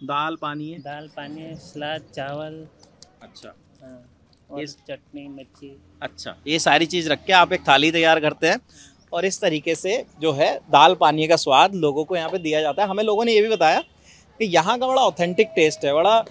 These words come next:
Speaker 1: नेचुरल टेस्ट, जो नेचुरल तरीके से बनाया जाता है, वही स्वाद यहाँ पे आपको मिलता है।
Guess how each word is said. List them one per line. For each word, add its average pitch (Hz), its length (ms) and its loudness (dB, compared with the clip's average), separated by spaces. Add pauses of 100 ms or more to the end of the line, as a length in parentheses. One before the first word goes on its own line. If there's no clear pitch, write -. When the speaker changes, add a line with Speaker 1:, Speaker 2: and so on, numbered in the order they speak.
(220)
Speaker 1:
नेचुरल 190 440 2
टेस्ट, 190 280 0
जो 220 280 0
नेचुरल 208 400 0
तरीके 185 320 0
से 214 100 -2
बनाया 165 340 -2
जाता 160 280 -2
है, 160 100 -4 (560)
वही 190 320 2
स्वाद 185 360 4
यहाँ 160 160 0
पे 170 100 0
आपको 170 240 0
मिलता 156 360 -2
है। 185 180 0